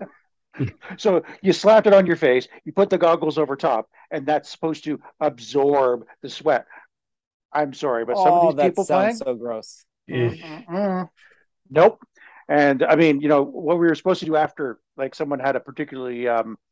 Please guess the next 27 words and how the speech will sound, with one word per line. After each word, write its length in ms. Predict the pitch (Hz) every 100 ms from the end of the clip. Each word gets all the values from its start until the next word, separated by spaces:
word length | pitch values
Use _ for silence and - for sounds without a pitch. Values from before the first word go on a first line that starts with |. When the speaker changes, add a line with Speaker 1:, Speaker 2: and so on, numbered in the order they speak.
| _ _ _ _ _ _ _ _ -
Speaker 1:
uh, 220 | 131 110 _ _ _ _ _ _ _ _ _ _ _ -
hefty, 800 | - - 220 233 - 165 120 - -
uh, 160 | 131
workout, 520 | 139 151 - 113 113 - - - -
uh, 220 | 165 156 - - _ _ _
<laughs> 400 | - - - 175
was 220 | - 170
we 120 | 175 175
were 120 | 151
supposed 400 | - 180 170 -
to, 160 | 175 - - 180
like, 280 | 180 156 151 _ _ _ _
wipe 240 | - 180 175
it 80 |
off 280 | 170 160 -
with, 100 | 151
like, 320 | 127 135 123 - _ _ -
uh, 320 | 120 117 120 -
alcohol 420 | 170 170 151 120
wipes. 360 | 107 - - _ _ _ _ _ _ _
Uh, 140 | 147 135 - _ _ _ -
that's, 180 | 208 - - _ _ _ -
that's 140 | 151
foam. 420 | - 214 202 107 - _ -
That's 160 | 156
foam. 420 | - 214 160 95 - _ _
Speaker 3:
Yeah, 260 | 120 110